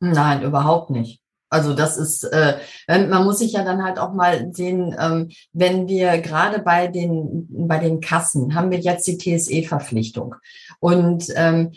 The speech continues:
dazu muss man vielleicht auch mal ein bisschen, äh, beleuchten,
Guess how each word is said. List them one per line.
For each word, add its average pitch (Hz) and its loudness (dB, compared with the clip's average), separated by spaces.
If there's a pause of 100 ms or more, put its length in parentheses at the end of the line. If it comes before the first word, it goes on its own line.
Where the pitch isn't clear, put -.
(160)
dazu 175 -2
muss 226 4
man 208 2
vielleicht 208 0
auch 202 -2
mal 208 2
ein 196 0
bisschen, 208 2
äh, 185 -2
beleuchten, 220 2